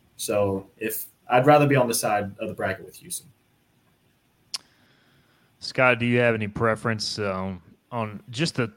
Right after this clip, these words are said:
Speaker 2: tournament in general? Like, would you like to see E C U avoid, obviously, Tulane, like we talked about? If, if E C U gets the one seed,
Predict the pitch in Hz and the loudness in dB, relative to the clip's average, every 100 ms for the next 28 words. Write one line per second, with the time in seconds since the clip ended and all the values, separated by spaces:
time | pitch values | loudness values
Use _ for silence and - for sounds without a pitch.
0 | _ - 143 143 127 104 110 101 104 104 | _ -2 2 2 2 -2 -6 -4 -4 -4
1 | 90 82 85 90 87 98 95 95 92 101 | -6 -8 -10 -12 -10 -6 -6 -8 -10 -10
2 | 90 98 - 98 98 98 98 92 - - | -10 -10 -8 -6 -4 -2 -2 -4 -10 -20
3 | - _ _ _ 107 101 110 117 110 107 | -20 _ _ _ -8 -2 2 4 4 4
4 | 107 104 101 - 120 110 110 107 92 87 | 0 -2 -6 -2 0 0 -2 -4 -8 -10
5 | - 104 110 110 104 104 95 104 107 117 | -4 -2 -2 -2 -2 -2 -2 -6 -4 0
6 | 160 175 160 151 123 113 147 139 123 117 | 2 4 4 4 2 0 0 0 0 2
7 | 113 | 0